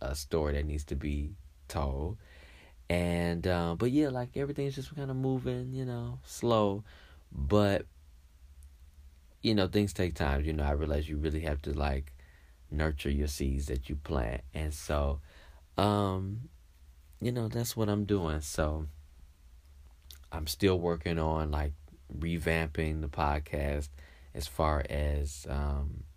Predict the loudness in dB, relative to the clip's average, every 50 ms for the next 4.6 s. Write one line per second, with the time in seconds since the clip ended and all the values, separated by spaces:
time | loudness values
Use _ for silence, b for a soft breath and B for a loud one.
0 | -20 -20 -12 -6 -4 -4 -2 0 0 0 0 0 0 0 0 0 0 2 0 0
1 | 0 0 -2 -2 -2 -2 -2 -2 -2 -2 -2 -2 -4 -4 -4 -2 -2 -2 -2 -2
2 | -4 -6 -4 -4 -2 -2 -2 -2 -4 -4 -4 -6 -6 -8 -10 B B B B B
3 | B B B B B B B B B B B B -20 -10 -4 0 2 2 2 2
4 | 2 0 -2 -4 -6 -6 -8 -10 -12 -14 -14